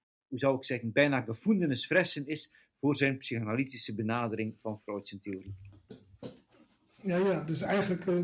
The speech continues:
Speaker 2: die mystici, dat is, die, die, eh, snijden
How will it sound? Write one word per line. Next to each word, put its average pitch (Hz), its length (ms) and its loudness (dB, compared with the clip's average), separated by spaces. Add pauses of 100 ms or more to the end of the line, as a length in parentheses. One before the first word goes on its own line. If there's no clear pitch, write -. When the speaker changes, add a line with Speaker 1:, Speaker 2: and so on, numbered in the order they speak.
Speaker 2:
die 165 120 2
mystici, 151 640 0 (880)
dat 180 400 0
is, 240 240 -2
die, 185 440 2
die, 160 180 2 (320)
eh, 151 340 0
snijden 170 320 2